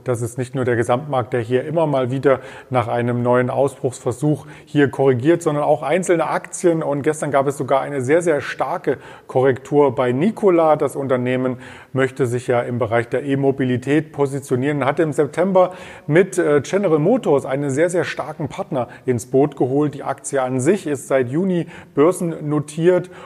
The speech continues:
und hat genau über so eine Meldung hier erst einmal frohlockt. Doch gestern kam quasi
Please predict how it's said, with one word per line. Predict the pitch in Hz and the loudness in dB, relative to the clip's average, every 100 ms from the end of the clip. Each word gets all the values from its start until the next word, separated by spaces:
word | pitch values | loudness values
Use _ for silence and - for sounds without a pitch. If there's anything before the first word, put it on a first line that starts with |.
| - | 0
und | 143 143 143 | 2 2 0
hat | 123 - | -4 -2
genau | - 127 135 151 - | 0 4 4 4 0
über | 131 131 127 | -2 -2 0
so | 147 160 | 0 0
eine | 147 139 127 | 2 0 0
Meldung | 127 139 160 147 135 | 2 2 2 -2 -4
hier | - 143 147 | -6 -2 -2
erst | 135 120 | -2 -6
einmal | 139 139 131 | -4 -2 0
frohlockt. | 123 127 123 143 - 143 | -2 0 2 2 0 -6
Doch | 127 | -2
gestern | 151 151 156 147 | -4 -2 -4 -4
kam | - 131 135 | -2 -2 -2
quasi | 120 123 120 120 120 | -2 0 0 -2 -4